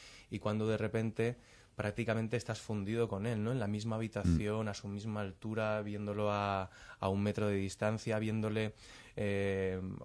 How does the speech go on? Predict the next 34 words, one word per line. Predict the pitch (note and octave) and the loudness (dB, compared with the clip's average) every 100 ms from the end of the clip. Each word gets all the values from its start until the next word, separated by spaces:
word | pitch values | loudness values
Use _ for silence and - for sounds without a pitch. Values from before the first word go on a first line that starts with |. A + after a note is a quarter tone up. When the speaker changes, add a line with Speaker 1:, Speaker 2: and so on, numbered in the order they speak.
| - - | -6 0
Speaker 1:
o-, | G#2+ | 0
oliéndole, | G#2 G#2 G#2+ B2 B2 A#2+ A#2 A#2 A#2+ A#2+ B2 B2 | 2 2 4 6 6 6 8 8 8 8 4 0
respirándole, | A2+ G#2+ - A2+ A#2+ A#2+ A#2 A#2 A#2 A#2+ | -2 -4 -2 2 2 2 4 4 4 4
todas | C3 C#3+ | 2 2
esas | C3+ C#3 | 2 0
sensaciones | B2+ B2+ - B2+ C#3+ D#3 - - - - - | 0 -2 0 0 0 -2 -6 -20 -20 -20 -12
se | - A2 | -6 -4
te | G2+ | -4
meten | G2 B2 C3+ | 0 2 2
en | |
el, | B2 G2+ G2+ | 2 0 -2
en | G2 | -6
el | F#2+ | 0
cuerpo | A#2+ A#2 D#3 | 0 2 0
y | |
como | A#2+ G#2 | 0 -2
espectador | - F#2+ F#2+ G2+ - | -4 -6 -2 -2 0
pasa | A2+ | 0
a | G#2 | 0
ser | A2 | -2
una | A#2 | -2
experiencia, | - A#2 A2+ A2+ A#2+ C#3+ D3 | -2 0 0 0 4 6 6
además | G#2+ G2 G2 G#2+ | 4 2 0 0
de | A2+ | 0
visual, | A2+ - A#2+ C#3 D#3+ | 0 4 8 8 6
ya | C3+ A2 A2+ | 4 6 6
una | C3 C#3 B2 | 4 2 0
experiencia | - A#2 A2+ C#3+ D#3+ C#3 | 0 -2 2 4 6 4
sensorial, | A#2 G#2+ - F#2+ C#3 D#3+ A2+ | 4 0 0 4 8 8 6
¿no? | A2+ F#3 F3 | 2 2 0
<laughs> | - | -2
O | |
sea, | A#2 D3 C#3 | -2 4 6
es, | D3 | 6